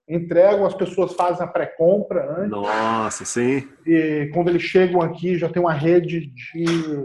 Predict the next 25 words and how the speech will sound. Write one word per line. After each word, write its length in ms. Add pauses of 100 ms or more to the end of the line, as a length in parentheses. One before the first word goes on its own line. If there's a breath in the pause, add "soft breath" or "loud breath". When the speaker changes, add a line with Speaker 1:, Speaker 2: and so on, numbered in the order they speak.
(160)
Speaker 1:
pontos 480
de 80
retirada 800
de 160
pessoas 500 (140)
que 260 (520 soft breath)
eles 200
podem 360
deixar 600 (160)
os 180
produtos 480
lá 120
e 40
as 80
pessoas 300
vão 160
pegar 280
normalmente 380
nos 140
pontos 260
de 80
retirada. 360 (500)
Tem 100
várias 200
dinâmicas. 760